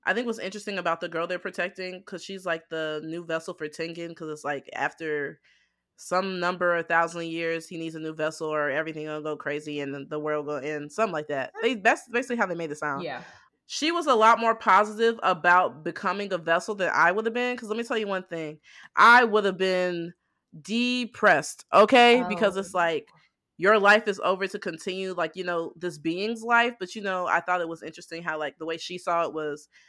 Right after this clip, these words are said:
Speaker 1: okay, me becoming the vessel, Tengen will become a part of me and I'll become a part of him. So it's like, she still feel, you know, for her, she's like,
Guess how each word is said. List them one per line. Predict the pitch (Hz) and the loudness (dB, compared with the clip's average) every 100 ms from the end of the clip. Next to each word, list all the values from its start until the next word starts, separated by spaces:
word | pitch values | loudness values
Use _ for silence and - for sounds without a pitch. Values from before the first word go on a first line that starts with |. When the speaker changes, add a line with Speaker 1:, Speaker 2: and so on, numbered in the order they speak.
| _ - | _ -2
Speaker 1:
okay, | 196 190 175 170 175 _ _ _ _ _ _ _ _ | -2 0 0 -2 -6 _ _ _ _ _ _ _ _
me | 160 185 233 | -6 2 2
becoming | 240 240 262 240 | 4 2 2 2
the | 208 | 2
vessel, | 165 202 208 247 240 - | 4 4 4 -2 -2 -4
Tengen | 233 233 226 | -2 0 0
will | 208 | -2
become | 196 190 196 | -4 -4 -6
a | |
part | 180 185 180 | 2 2 2
of | 165 | -2
me | 190 208 | -4 -4
and | 165 - | -4 0
I'll | 165 | 2
become | 180 180 175 | 2 -2 -8
a | 170 | -4
part | 175 160 | -2 -2
of | 151 | -4
him. | 180 156 | -6 -6
So | 151 165 135 | -8 -6 -6
it's | 139 | -6
like, | 156 147 | -8 -8
she | - 190 | -10 -12
still | - 170 | -8 -8
feel, | 160 160 - | -6 -10 -8
you | 226 | -8
know, | 185 | -8
for | - 170 | -6 -4
her, | 190 | -4
she's | 185 175 | -6 -8
like, | 165 151 | -8 -8